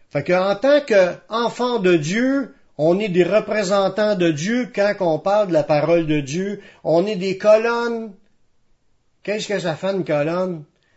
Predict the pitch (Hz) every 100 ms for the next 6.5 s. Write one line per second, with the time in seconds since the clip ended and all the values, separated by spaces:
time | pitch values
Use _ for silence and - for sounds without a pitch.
0 | - _ _ _ _ _ - - 139 143
1 | - _ _ _ _ _ _ - - -
2 | - - - - - - 143 135 135 170
3 | 165 143 139 117 - - 127 127 120 120
4 | 127 - 139 135 143 147 160 170 156 151
5 | 139 - 165 151 - 135 135 165 156 -
6 | 151 147 165 190